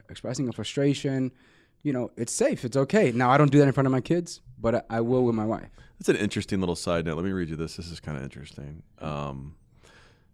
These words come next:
Speaker 2: th-, this was, I, and I, I, I just punched this in. This has long been rumored. I can't remember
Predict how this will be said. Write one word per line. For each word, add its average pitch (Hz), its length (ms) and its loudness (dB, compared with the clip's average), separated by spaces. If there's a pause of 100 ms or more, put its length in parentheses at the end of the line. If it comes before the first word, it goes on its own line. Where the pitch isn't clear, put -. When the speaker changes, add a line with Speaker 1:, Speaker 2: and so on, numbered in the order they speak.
(160)
Speaker 2:
th-, - 140 -10 (100)
this 117 300 -6
was, 90 320 -8 (340)
I, 123 100 -2
and 123 180 0
I, 127 120 0 (120)
I, 120 80 -6 (140)
I 127 40 -2
just 139 260 -4 (200)
punched - 340 -8
this 87 220 -10
in. 78 340 -6 (100)
This 107 140 -8
has 90 140 -10
long 85 240 -4
been 76 320 -6 (300)
rumored. 85 360 -6
I 80 60 -8
can't - 240 -8
remember 82 480 -6